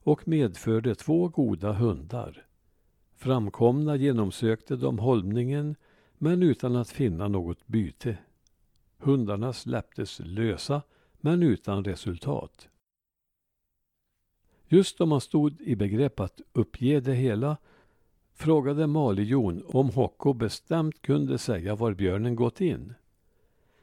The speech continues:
Det kunde han, och de beslöt att med denna utgångspunkt ännu en gång genomsöka terrängen.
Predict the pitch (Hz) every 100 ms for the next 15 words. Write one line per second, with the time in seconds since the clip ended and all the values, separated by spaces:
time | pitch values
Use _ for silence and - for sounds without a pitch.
0 | _ 101 92 - 151 123 120 123 147 143
1 | - - 123 - 110 101 98 - 123 147
2 | 139 127 - 123 127 113 127 202 160 -
3 | - 95 90 - 110 82 - - - 120
4 | 107 170 175 131 120 87 95 110 95 85
5 | - 95 92 - 92 - - 131 87 64
6 | 82